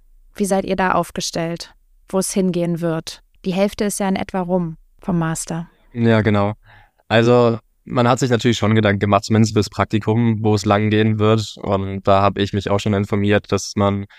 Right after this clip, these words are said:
Speaker 2: ähm, ein paar Unternehmen kennengelernt hat, auch in Richtung Medizintechnik, dass man dann in der, in der Vertiefung irgendwo bleibt. Da war mir zum Beispiel, hat das medet eine Exkursion nach Lübeck organisiert, um Bagger, das Unternehmen kennenzulernen, die sehr viel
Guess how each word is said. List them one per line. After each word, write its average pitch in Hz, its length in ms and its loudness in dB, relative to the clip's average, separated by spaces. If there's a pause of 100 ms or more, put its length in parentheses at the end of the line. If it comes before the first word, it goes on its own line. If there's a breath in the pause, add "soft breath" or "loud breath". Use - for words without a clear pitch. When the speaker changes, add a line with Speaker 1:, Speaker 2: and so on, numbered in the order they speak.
(420 loud breath)
Speaker 2:
ähm, 95 480 2
ein 95 140 0
paar 101 360 2
Unternehmen 104 440 2
kennengelernt 110 480 2
hat, 107 140 2
auch 104 140 2
in 107 80 -2
Richtung 107 240 2
Medizintechnik, 104 720 2
dass - 140 -2
man 101 140 0
dann 98 200 2
in 98 180 -2
der, 95 260 2
in 95 80 -2
der 98 100 0
Vertiefung 104 480 -2
irgendwo 95 200 -4
bleibt. 98 320 2 (260 soft breath)
Da 98 100 -2
war 101 120 2
mir 104 100 0
zum 107 160 -2
Beispiel, 104 420 2
hat 101 120 -2
das 98 180 -4
medet 104 520 0
eine 98 500 2
Exkursion 110 840 -2 (680)
nach 104 180 2
Lübeck 113 540 2
organisiert, 107 680 2
um 98 440 0 (500)
Bagger, 113 380 4
das 110 120 0
Unternehmen 104 380 0
kennenzulernen, 104 600 2
die 101 60 0
sehr 98 160 2
viel 101 380 0